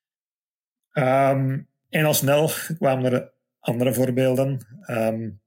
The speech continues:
de problemen rond biologische voeding en, ja, fairtrade bijvoorbeeld, hè, en, ehm, de meeste voorbeelden dus uit mijn boek, meer dan twintig, zijn dingen waar ik zelf persoonlijk van mening ben veranderd, hè.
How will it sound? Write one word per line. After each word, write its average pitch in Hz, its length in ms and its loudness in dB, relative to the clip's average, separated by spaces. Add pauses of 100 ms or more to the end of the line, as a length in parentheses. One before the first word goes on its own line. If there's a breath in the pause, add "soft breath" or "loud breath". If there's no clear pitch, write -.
(520)
de 107 180 -6
problemen 107 440 -4
rond 104 120 -6
biologische 127 380 0
voeding 135 480 0
en, 104 260 -10
ja, - 180 -8
fairtrade 110 400 -6
bijvoorbeeld, 110 500 -6
hè, 110 80 -8 (140)
en, 101 220 -10 (500 loud breath)
ehm, 110 300 -6 (840 loud breath)
de - 100 -8
meeste 139 260 0
voorbeelden 139 340 2
dus 123 160 2
uit 127 100 0
mijn 113 160 -4
boek, 139 400 -4
meer 123 160 0
dan 117 160 -4
twintig, 147 380 -2
zijn 131 500 -2
dingen 143 380 0
waar 123 200 2
ik 117 100 -2
zelf 123 240 -2
persoonlijk 117 360 -4
van 113 100 -4
mening 110 260 -8
ben 104 180 -6
veranderd, 95 400 -12
hè. 117 100 -12